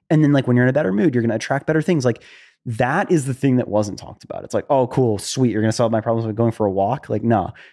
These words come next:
But the beingness, like, as I started to be a little bit more of, like, "Cool, I'm doing this, I'm proud of myself." Um, you know, like, as cheesy as that is, that is why I'm about mindset. Like, that was it.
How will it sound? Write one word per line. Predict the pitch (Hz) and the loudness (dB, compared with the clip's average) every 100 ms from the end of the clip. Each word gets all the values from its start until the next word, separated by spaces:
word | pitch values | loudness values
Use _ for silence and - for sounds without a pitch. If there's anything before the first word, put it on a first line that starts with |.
| - | -4
But | 143 139 | -2 0
the | 113 - _ | -4 -6 _
beingness, | 117 123 151 165 175 190 - | 0 2 2 2 0 -2 -2
like, | 107 - | -4 -2
as | 117 117 - | 0 0 0
I | 107 120 143 | 0 2 0
started | - - 117 110 120 123 - | 0 -4 0 2 2 -2 -4
to | |
be | 107 - 117 117 | -8 -4 0 2
a | 113 | 2
little | 101 110 113 120 | 0 0 0 0
bit | 117 113 - | 0 0 0
more | 117 107 107 | 0 0 2
of, | 107 104 | 0 0
like, | 113 - | -4 -4
"Cool, | - 277 120 | -2 0 2
I'm | 110 - | 0 0
doing | 127 131 113 | 0 2 0
this, | 104 107 | -2 -4
I'm | |
proud | 104 107 98 | -4 -2 -2
of | 110 | -2
myself." | 110 - - - - - | -4 -6 -4 -4 -6 -6
Um, | - - | -4 -4
you | - 127 | 0 2
know, | 131 | 4
like, | 127 - 127 - | 2 -2 -10 -2
as | 131 - | -2 0
cheesy | - 151 185 | 0 0 2
as | 165 110 | 0 0
that | 87 113 | -2 0
is, | 165 208 - - _ _ - | 0 -2 -8 -20 _ _ -10
that | 107 117 131 151 113 - | -4 0 0 0 -2 -4
is | 117 | -2
why | 110 107 107 | 0 0 0
I'm | 104 98 | 0 -2
about | 92 90 67 | -4 -6 -6
mindset. | 98 92 98 - - | -10 -12 -14 -12 -10
Like, | 110 107 | -10 -8
that | 117 127 123 - | -4 -2 -2 -2
was | 107 107 | -4 0
it. | 131 - | 0 -2